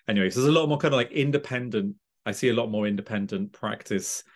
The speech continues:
training, so that someone might be able to kind of support a, a life with dance included in it,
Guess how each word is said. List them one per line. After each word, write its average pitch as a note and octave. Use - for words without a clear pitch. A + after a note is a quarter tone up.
training, F3+
so C3+
that B2
someone A2+
might A2
be A#2
able A2
to -
kind A#2
of G2+
support A2
a, G2+
a A2
life G#2+
with A2
dance C3+
included B2
in A#2
it, D#3